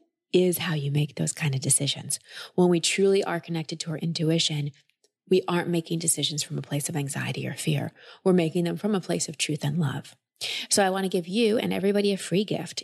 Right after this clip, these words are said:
If you text to the number four four four nine nine nine and just type my name, C H R I S T I N E, then you can get my free intuitive decision making six-step process.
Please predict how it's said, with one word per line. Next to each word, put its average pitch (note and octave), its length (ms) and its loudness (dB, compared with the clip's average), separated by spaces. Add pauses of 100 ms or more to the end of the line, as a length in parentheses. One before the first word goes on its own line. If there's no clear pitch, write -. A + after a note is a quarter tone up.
If F#3+ 200 0
you A3+ 80 2
text - 560 -2 (260)
to A3 120 4
the B3+ 100 4
number F3 460 -2
four G#3+ 260 0
four D4 240 0
four F3 420 -2 (120)
nine E3 260 2
nine A3+ 240 0
nine D3 340 -6 (380)
and F#3 100 2
just E3+ 220 0
type - 180 0
my G#3+ 160 2
name, F#3 300 0
C G3 240 0
H G3 180 0
R F3+ 220 0
I F3+ 100 0
S F3 220 0
T - 180 -2
I E3 140 2
N G3+ 160 2
E, D#3+ 240 0 (500)
then F#3 320 2
you G3 300 -2
can G3+ 220 -2
get F#3+ 440 -2 (140)
my F3 180 -2
free G#3 440 2
intuitive E3+ 560 2
decision - 560 -2
making D3+ 480 -2
six-step - 520 -2
process. G#3+ 540 0